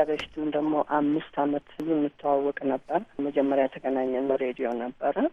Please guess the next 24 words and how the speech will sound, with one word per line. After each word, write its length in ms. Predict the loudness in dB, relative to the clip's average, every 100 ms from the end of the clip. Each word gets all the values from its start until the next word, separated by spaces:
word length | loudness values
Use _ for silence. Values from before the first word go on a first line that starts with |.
| -4 -20 -6
በኋላ 300 | -2 0 4 4
በቃ 220 | 2 -2 -4
የተለያዩ 480 | -4 0 0 2 0
ቦታ 220 | -4 -4 -2 -2
ስንሄድ 440 | -2 0 0 2
ሁሉ 200 | 0 -2 -6
ጊዜም 360 | -4 -2 -2 0
ያው 180 | 0 0 -4 -10 -18 0
ሚዲያ 280 | 0 4 4 4 -2
አካባቢ 440 | -6 -4 0 2 0 -2
ነው 160 | -4 -6 -12
ሁለታችንም 720 | -8 -4 -4 -4 -8 -4 -4 -2
ኢንትረስታችን 760 | -4 -4 -6 -6 -12 -12 -4 0
የነበረው። 560 | 0 0 -2 0 0 0 -4 -6
በዛው 420 | 0 0 2 -2 0
ቀጠልን 560 | -4 -2 -4 -2 -2
እና 180 | 0 2 2
እዚህም 340 | 2 0 2 4
አሜሪካ 360 | 4 2 0 0
ነገር 300 | 2 2 -2
በአምስት 540 | 0 2 2 2 0 0
አመት 240 | 2 2
በምንኖርበት 760 | 0 0 2 2 2 0 -2 0
ጊዜ 200 | 0 4